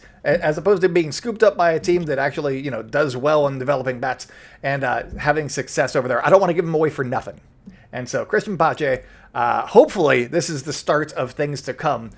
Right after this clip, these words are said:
but it looked like he, he got that walk, I believe, in his first plate appearance. And so that seemed to be what opened him up for the rest of the game, and, uh, he had a, he had a good game. Granted, it was against the Reds. <laughs> So, uh,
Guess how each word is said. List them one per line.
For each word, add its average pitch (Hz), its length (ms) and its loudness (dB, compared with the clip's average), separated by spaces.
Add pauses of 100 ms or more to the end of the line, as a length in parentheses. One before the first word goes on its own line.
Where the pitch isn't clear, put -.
(260)
but 156 140 -2
it 147 60 -4
looked 156 160 0
like 147 160 0
he, 156 180 -2
he 147 200 -4
got 226 180 2
that 175 180 4
walk, 196 160 2
I 120 80 2
believe, 143 360 0
in 151 120 -2
his 135 140 -4
first 147 240 -4
plate 175 160 -2
appearance. 107 420 -8 (340)
And 120 180 -8
so 110 400 -2 (120)
that 135 260 -4 (480)
seemed 175 360 -2
to 180 80 -2
be 202 280 -2
what 202 260 0
opened 202 260 4
him 202 80 -4
up 196 100 -2
for 202 120 -4
the 190 60 0
rest 196 200 -4
of 175 60 -4
the 208 60 0
game, 233 200 4
and, 208 200 0
uh, 208 100 4
he 202 140 2
had 262 120 2
a, 233 220 -6
he 190 60 -4
had 233 80 2
a 190 40 -2
good 156 180 -6
game. 202 260 2 (260)
Granted, - 260 -12
it - 40 -4
was 143 120 -4
against 208 220 -4
the 220 80 2
Reds. - 480 2
<laughs> - 260 -20
So, - 220 -10
uh, 208 800 6